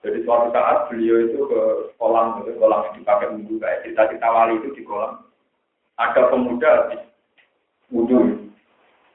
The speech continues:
Mana sampai udah wudhu gitu sampai blok. Itu terus kata Abu Hanifah, ya fatal. Tuh anti mai ala dilawi, kamu tuh jangan sering dengerin musik.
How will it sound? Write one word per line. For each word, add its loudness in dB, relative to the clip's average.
Mana -2
sampai 2
udah 2
wudhu -2
gitu -12
sampai -4
blok. -12
Itu -6
terus -16
kata 2
Abu -4
Hanifah, 0
ya 2
fatal. 0
Tuh 4
anti -2
mai 2
ala 0
dilawi, -2
kamu -4
tuh -14
jangan -6
sering -8
dengerin -4
musik. -16